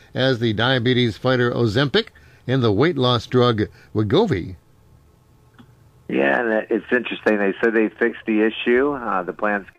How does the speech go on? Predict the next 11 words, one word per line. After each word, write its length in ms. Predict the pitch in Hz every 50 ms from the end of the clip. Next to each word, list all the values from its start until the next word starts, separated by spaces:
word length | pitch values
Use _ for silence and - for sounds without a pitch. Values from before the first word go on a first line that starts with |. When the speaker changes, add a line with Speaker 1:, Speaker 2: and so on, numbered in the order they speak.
| _ _
Speaker 2:
continuing 520 | - _ - 110 101 101 104 101 101 98 92
to 60 | 90
produce 380 | - - 98 - 101 101 90 - _
medicine, 640 | - 92 95 95 98 - _ - 104 101 98 98 95 _ -
uh, 300 | 92 90 87 87 87 85 -
but 140 | - 87 - -
definitely, 680 | 95 92 - _ 98 98 95 95 95 95 92 87 _ _ _
you 20 | -
know, 140 | 90 90 - _ _ _ _ -
got, 220 | 95 101 - _
got, 180 | - 101 104